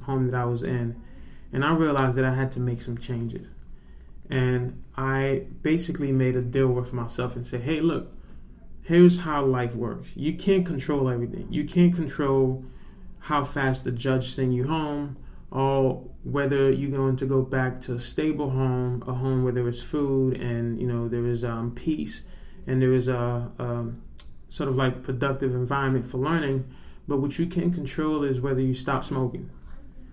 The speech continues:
or join a gym or read a book."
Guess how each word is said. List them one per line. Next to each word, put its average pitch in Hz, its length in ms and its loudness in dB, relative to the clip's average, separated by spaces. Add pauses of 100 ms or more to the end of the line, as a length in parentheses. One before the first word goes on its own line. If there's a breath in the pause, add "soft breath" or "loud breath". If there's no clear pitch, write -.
(260 loud breath)
or 131 420 4
join 135 340 0
a 131 40 4
gym 123 460 0 (420)
or 135 440 2
read 143 280 2
a 139 40 0
book." 131 380 0